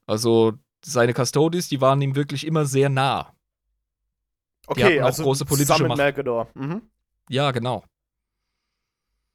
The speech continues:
Speaker 1: Dann gibt es noch einen Präfekten, das ist ein außerordentlicher Rang, in Anerkennung an einen Veteranenstatus, den er sich, äh,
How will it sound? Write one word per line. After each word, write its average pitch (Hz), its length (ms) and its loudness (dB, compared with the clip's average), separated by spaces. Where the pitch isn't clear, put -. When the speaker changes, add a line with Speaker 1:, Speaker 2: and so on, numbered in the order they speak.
Speaker 1:
Dann 127 180 2
gibt 151 180 0
es 151 120 0
noch 143 100 2
einen 139 180 4
Präfekten, 202 640 -2
das 139 160 0
ist - 200 -4
ein 123 200 -6
außerordentlicher 151 840 0
Rang, 165 280 0
in 139 160 2
Anerkennung 139 600 2
an 120 420 -2
einen 117 200 -2
Veteranenstatus, 143 920 0
den 151 120 -2
er 147 80 0
sich, 143 360 -6
äh, 139 400 0